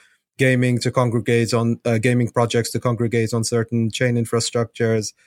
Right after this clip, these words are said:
uh, other types of applications on, on, on other infrastructures. So the game, gaming chains, for example, will be more suitable for gaming applications. Be-, they might have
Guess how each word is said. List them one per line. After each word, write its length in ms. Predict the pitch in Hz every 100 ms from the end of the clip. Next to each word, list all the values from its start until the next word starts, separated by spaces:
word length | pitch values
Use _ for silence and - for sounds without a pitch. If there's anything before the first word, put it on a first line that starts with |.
| _ _
uh, 160 | 120 117 -
other 220 | 123 123
types 260 | 127 120
of 120 | 120 117
applications 840 | 113 123 113 117 113 117 113 110
on, 240 | 113 110 110
on, 300 | 123 113 110 -
on 160 | 117 117
other 280 | 113 113 110
infrastructures. 680 | - 107 - 110 - 107
So 200 | - 117 - _ _ _
the 100 | 117
game, 300 | 113 131 127 - -
gaming 300 | 135 127 127
chains, 440 | - 127 123 117
for 180 | - 117
example, 560 | 113 107 113 107 117 110
will 320 | 113 113 110 - _ -
be 140 | 131
more 220 | 131 135
suitable 500 | 123 147 139 127 131
for 180 | 127 131
gaming 460 | 131 131 131 131 131
applications. 840 | 131 131 123 151 147 143 131 117
Be-, 260 | 113 123 110 -
they 180 | 123
might 240 | 117 120 110
have 320 | 117 113 104